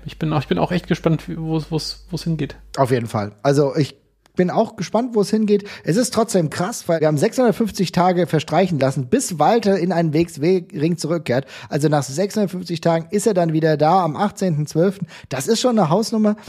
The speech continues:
Speaker 2: Ich freue mich drauf. Wir lassen uns überraschen, was dann im Endeffekt passiert.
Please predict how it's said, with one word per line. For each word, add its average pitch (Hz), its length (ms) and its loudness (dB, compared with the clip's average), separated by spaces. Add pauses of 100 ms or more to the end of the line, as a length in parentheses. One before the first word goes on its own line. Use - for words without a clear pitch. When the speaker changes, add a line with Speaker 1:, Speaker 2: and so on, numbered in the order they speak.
(540)
Speaker 2:
Ich 175 180 -2
freue 190 200 4
mich 240 160 0
drauf. 180 420 0
Wir 165 100 4
lassen 180 240 2
uns 180 120 0
überraschen, 156 500 2
was 156 160 0
dann 170 160 2
im 156 120 -2
Endeffekt 143 360 -2
passiert. 190 380 -2